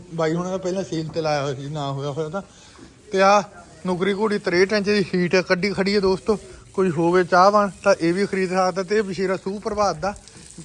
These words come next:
ਪੋਤਾ, ਜੋਧੇ ਘੋੜੇ ਦਾ ਬੱਚਾ। ਕੰਨ ਕੁੰਨ ਇਹਦਾ ਵੀ ਬਹੁਤ ਚੰਗਾ ਲੱਗਿਆ ਹੋਇਆ। ਤੇ ਇਹ ਕੇਸਰੀ ਘੋੜੇ ਦੀ ਬੱਚੀ ਆ ਤੇ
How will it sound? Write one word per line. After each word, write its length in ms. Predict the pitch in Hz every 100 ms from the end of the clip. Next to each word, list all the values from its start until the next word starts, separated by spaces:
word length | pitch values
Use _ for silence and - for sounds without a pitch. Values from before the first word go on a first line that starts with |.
| -
ਪੋਤਾ, 420 | 175 160 196 208 214 - - - -
ਜੋਧੇ 240 | 165 202
ਘੋੜੇ 260 | 214 214 170
ਦਾ 100 | 147
ਬੱਚਾ। 300 | 120 - 107 - - - - - - - - - - - - - -
ਕੰਨ 220 | 170 170
ਕੁੰਨ 200 | 180 165
ਇਹਦਾ 180 | 156 190
ਵੀ 60 |
ਬਹੁਤ 220 | 180 190 185
ਚੰਗਾ 240 | 185 165
ਲੱਗਿਆ 300 | 165 160 180
ਹੋਇਆ। 120 | 180
ਤੇ 320 | 170 185 185 180 - - - - - - - - - - - - - - - -
ਇਹ 260 | 202 233 202 - -
ਕੇਸਰੀ 460 | 208 202 196 208 214
ਘੋੜੇ 320 | 220 220 208
ਦੀ 220 | 202 208 - -
ਬੱਚੀ 420 | 185 165 - 202 208
ਆ 80 |
ਤੇ 140 | 202